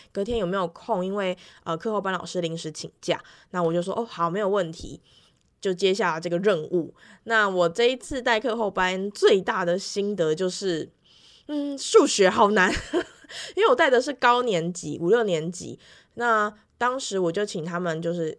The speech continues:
写作业的时候先从数学开始写，因为，呃，数学的功课假如要没写完拿回去的话，家长比较不好检查，跟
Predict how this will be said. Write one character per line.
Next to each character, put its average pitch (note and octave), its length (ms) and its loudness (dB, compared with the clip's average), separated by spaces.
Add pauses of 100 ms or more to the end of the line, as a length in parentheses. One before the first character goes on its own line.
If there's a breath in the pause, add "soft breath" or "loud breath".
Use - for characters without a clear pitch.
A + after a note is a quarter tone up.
写 F3+ 260 2
作 B3 160 4
业 A#3+ 60 10
的 A3+ 80 4
时 A3+ 60 0
候 G#3 60 0
先 G#3 200 -4
从 F3 240 -6
数 F#3+ 180 -4
学 D#3+ 200 -4
开 D3+ 160 -8
始 D3+ 160 -10
写， D3 260 -4
因 F3 140 -4
为， F#3+ 240 -2 (220 loud breath)
呃， E3 180 -2
数 C#4 180 -4
学 G3+ 180 0
的 F3 100 2
功 F3+ 320 -4
课 F#3+ 280 -2 (320 soft breath)
假 E3+ 140 -4
如 D#3+ 160 4
要 G3 340 2
没 F#3+ 160 -2
写 A3+ 220 2
完 D#3 300 0
拿 E3+ 120 0
回 F3+ 140 0
去 G#3 140 -8
的 F#3+ 100 -2
话， G#3 160 -2
家 G#3 160 -2
长 F3 180 -4
比 D#3+ 80 -10
较 E3+ 200 0
不 A#3 100 -6
好 D#3+ 160 -2
检 F3 320 -4
查， C#3+ 300 -8
跟 F3 300 -2